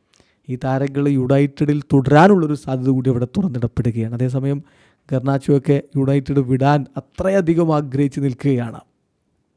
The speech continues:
അദ്ദേഹം റാഷ്ഫോർഡ് പോയപ്പോൾ റാഷ്ഫോർഡിൻ്റെ പോസ്റ്റിന് താഴെ പോയി കമന്റ് ഇട്ടതൊക്കെ വലിയ രൂപത്തിൽ പലരും വിവാദമുണ്ടാക്കിയിട്ടുണ്ട്.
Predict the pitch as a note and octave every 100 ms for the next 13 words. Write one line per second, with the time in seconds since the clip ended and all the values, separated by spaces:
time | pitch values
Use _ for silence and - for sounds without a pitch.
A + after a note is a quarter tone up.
0 | _ _ _ - C3+ C3+ C3+ B2+ C3 -
1 | C#3+ C3+ C3 C3+ C#3+ C3+ - _ _ _
2 | - F3+ G3 - D3 C3 C3+ B2+ C3 D3
3 | C3+ C3+ C#3+ C3+ C#3 C#3 B2+ C3 C3+ C3+
4 | C#3 C3+ D3 C#3 C#3+ C#3+ C3+ C3+ B2 C3+
5 | C#3 C3+ C3+ C3 C3+ C3+ C3 G#3 - C#3+
6 | B2+ A2+